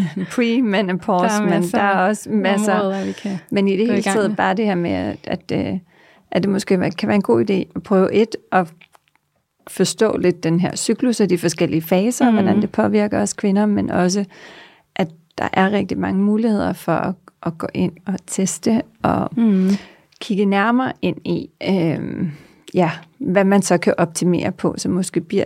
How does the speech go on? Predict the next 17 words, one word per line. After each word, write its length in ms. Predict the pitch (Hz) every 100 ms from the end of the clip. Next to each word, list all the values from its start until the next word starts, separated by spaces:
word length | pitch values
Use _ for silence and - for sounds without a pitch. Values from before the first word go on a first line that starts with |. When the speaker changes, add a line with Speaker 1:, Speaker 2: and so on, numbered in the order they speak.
| -
Speaker 1:
lidt 220 | 196 196
mere 200 | 202 208
målrettet, 720 | 202 196 196 214 202 196 202 - - - - - _
øh, 100 | 240
Speaker 2:
Ja. 220 | 202 196 190
Speaker 1:
lige 120 | 180
netop 340 | 202 202 190 -
dig 300 | 170 247 254
eller 260 | - - 185 156 -
mig. 320 | - 202 277 - -
Øh, 60 | 233 220 214
Speaker 2:
Ja. 120 | 190
Speaker 1:
men 140 | 190 185
i 40 |
hvert 180 | 175 185
fald, 300 | 185 180 -
øh, 260 | - -